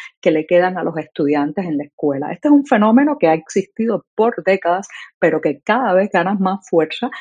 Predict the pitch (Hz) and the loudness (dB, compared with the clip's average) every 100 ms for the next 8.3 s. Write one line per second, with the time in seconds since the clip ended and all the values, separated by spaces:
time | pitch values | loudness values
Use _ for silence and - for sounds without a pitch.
0 | - - 160 214 233 170 208 247 175 185 | -18 -14 -2 0 4 4 4 4 4 4
1 | 185 185 160 143 - 170 _ 208 214 233 | 4 4 2 0 -4 -6 _ -4 -2 -2
2 | - 165 156 151 165 180 175 151 156 180 | 0 0 0 -6 -2 0 0 -2 -4 -4
3 | 160 165 175 - _ - 165 180 185 190 | -6 -10 -12 -20 _ -6 0 2 2 2
4 | 196 - 165 185 285 294 - 165 151 147 | 0 0 -2 0 0 -4 -6 -4 -4 -6
5 | - _ 160 165 196 220 170 156 254 - | -16 _ -4 0 0 2 0 0 -2 -2
6 | 220 165 160 151 143 - 190 262 196 170 | -2 -2 -2 -2 -2 -4 0 2 2 -2
7 | - 175 - - 190 214 247 220 170 - | -2 -6 -6 -6 0 2 2 0 -2 -2
8 | 156 151 | -4 -8